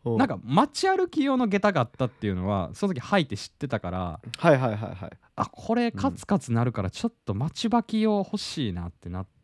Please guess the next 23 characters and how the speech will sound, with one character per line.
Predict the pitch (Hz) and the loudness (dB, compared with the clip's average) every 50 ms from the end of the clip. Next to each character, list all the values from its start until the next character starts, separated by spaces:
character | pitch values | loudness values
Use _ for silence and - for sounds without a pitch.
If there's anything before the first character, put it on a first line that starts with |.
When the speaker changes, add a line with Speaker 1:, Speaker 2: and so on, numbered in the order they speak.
| _ 156 | _ 4
Speaker 1:
う | |
ん。 | - | 4
う | 220 | 6
ん | |
う | |
ん | 165 | 6
う | 135 | 4
ん | 139 127 107 110 | 2 0 -2 -4
う | 123 | -2
ん。 | |
Speaker 2:
今 | 120 165 | -2 2
年 | 123 156 156 - - 151 143 | 2 2 2 2 2 2 0
行 | 147 139 | 0 0
っ | |
て、 | - _ _ - | -4 _ _ -12
速 | - - - 165 - - _ _ | -8 -6 -4 -6 -6 -8 _ _
攻 | - 170 165 156 | -2 -2 0 2
で | 156 139 | 2 0
こ | - - 139 131 123 120 - - _ - | 0 0 0 0 0 0 -4 -6 _ -20
う、 | - - _ _ _ _ _ _ _ | -20 -20 _ _ _ _ _ _ _
言 | 131 127 | 0 0
っ | 113 | 0
て。 | - _ _ - 85 - | 0 _ _ -10 -10 -10